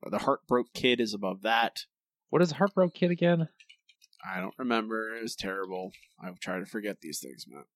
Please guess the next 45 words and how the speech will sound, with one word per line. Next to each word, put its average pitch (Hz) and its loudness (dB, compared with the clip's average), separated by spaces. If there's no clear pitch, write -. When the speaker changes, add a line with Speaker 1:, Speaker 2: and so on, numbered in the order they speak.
Speaker 1:
Oh, 143 6
Fat 185 6
Camp. 151 6
Speaker 2:
Oh, 117 6
that's 98 0
right. 92 -8
It 87 -12
is. 87 -14
Speaker 1:
Uh, 151 6
this 160 2
is 143 -8
better 127 4
than 117 -4
Fat 110 0
Camp. 120 0
Maybe. 131 4
No. 151 6
Mm. 139 -2
Speaker 2:
Yeah. 120 -4
Speaker 1:
Maybe 147 6
not. 156 4
I 139 4
don't 143 4
know, 127 4
Matt. 120 2
This 156 4
is 139 -2
really 139 6
hard. 120 6
I 131 8
think 202 2
it's 143 2
better. 139 6
This 165 6
is 247 0
better. 160 6
I 143 6
know 143 8
it's 123 0
better 123 6
than 120 2
Goo 117 6
Goo 113 4
Gai 101 4
Pan. 90 0